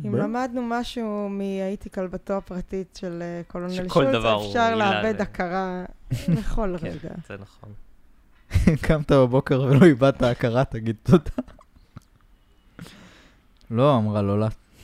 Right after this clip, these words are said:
Speaker 2: "תני לי לעשות זאת ממש באותה צורה שהוא נהג בי." והיא חלצה את נעליה וטיפסה בזריזות רבה על העץ שאליו היה הבחור קשור.
Speaker 1: מרשימה.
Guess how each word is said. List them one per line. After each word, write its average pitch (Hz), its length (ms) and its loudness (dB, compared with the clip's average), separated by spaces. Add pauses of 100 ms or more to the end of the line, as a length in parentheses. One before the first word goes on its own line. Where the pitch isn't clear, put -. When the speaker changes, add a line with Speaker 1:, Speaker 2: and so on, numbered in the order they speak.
(120)
Speaker 2:
"תני 135 220 0
לי 139 160 4
לעשות 113 360 0
זאת 110 180 -4
ממש 113 320 2
באותה 117 260 -2
צורה 107 340 -2
שהוא 107 180 -4
נהג 101 300 0
בי." 95 180 -4 (1200)
והיא 107 120 -2
חלצה 107 340 -4
את 110 80 -2
נעליה 104 440 0
וטיפסה 107 380 -6
בזריזות 113 520 -4
רבה 107 220 0
על 104 100 0
העץ 101 260 -2
שאליו 101 380 -4
היה 104 140 -2
הבחור 113 380 -8
קשור. - 340 -12
Speaker 1:
מרשימה. 175 400 -12